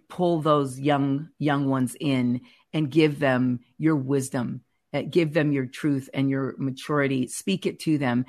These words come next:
It's their choice at a certain point what they do with it. But if we just give up on them because they don't know any better, uh, you know, Satan's done a good job of dividing us as sisters.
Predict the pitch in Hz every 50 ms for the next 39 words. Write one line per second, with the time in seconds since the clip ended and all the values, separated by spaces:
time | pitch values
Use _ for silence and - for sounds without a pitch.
0 | - - - - - - 269 269 - - 277 247 226 226 - - 202 185 180 180
1 | 175 - - _ _ _ _ - 156 160 151 147 - - 170 - 143 - 170 156
2 | 151 - 160 147 147 - 135 131 123 156 147 147 175 175 - 214 220 240 240 -
3 | _ - - - _ _ - 190 180 175 - - 196 240 262 - - 294 233 -
4 | - - 170 151 139 147 165 175 - 180 151 135 131 131 123 123 127 127 143 131
5 | - - 156 127 147 175 190 180 143 127 123 127 139 156 160 143 127 123 120 107
6 | 120 117 117 117 120 117 123 123 _ _ - _ _ _ _ - - _ _ _
7 | _ _ _ _ _ _ _ _ _ _ 80 78 80 - _ - - - - 208
8 | 185 196 220 214 190 170 160 - - - - 214 226 226 220 214 180 160 151 -
9 | _ _ - - 190 175 170 170 165 165 156 - _ _ _ - - 160 139 147
10 | 175 156 139 - 160 147 147 143 135 147 127 127 147 139 139 139 139 139 135 135
11 | 131 127 127 127 - - 131 117 - - 127 120 - - - 95 - - -